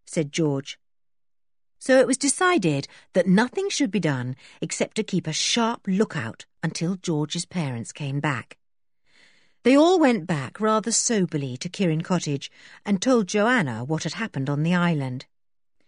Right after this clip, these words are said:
"You telephoned the police, Joanna," said Dick, shaking his finger at her. "I did, and I was right to," said Joanna.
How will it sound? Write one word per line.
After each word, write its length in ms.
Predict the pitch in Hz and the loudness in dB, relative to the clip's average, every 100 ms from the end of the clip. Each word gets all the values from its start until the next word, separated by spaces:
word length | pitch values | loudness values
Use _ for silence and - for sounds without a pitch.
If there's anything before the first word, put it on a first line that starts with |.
| _ _ - - _ | _ _ -20 -20 _
"You 460 | 196 196 320 427 523 | 0 6 8 8 4
telephoned 640 | - 269 185 175 185 160 151 | 0 2 2 2 2 2 2
the 80 | 160 | -2
police, 580 | - 180 214 381 381 - | 0 2 4 6 4 2
Joanna," 840 | - 143 135 117 98 117 247 - _ _ | -2 -2 -2 -6 -6 -2 -2 -2 _ _
said 380 | - 147 127 - | -8 -6 -6 -6
Dick, 320 | 135 - - _ | -8 -8 -20 _
shaking 420 | - 208 - 139 | -6 -4 -4 -6
his 180 | 135 - | -6 -6
finger 320 | - 180 147 | -2 -2 0
at 200 | 131 - | -6 -8
her. 180 | 139 120 - _ _ _ _ _ _ 185 | -10 -10 -12 _ _ _ _ _ _ 2
"I 220 | 190 180 | 4 4
did, 500 | 175 370 196 131 - _ _ | 2 2 0 -4 -16 _ _
and 160 | 214 214 | 2 4
I 80 | 196 | 4
was 220 | 196 185 | 2 2
right 340 | 214 453 - - | 2 2 -2 -4
to," 260 | 147 107 113 _ _ | -4 -4 -14 _ _
said 260 | - - 143 | -8 -4 -2
Joanna. 460 | 156 135 117 107 | -2 -2 -4 -8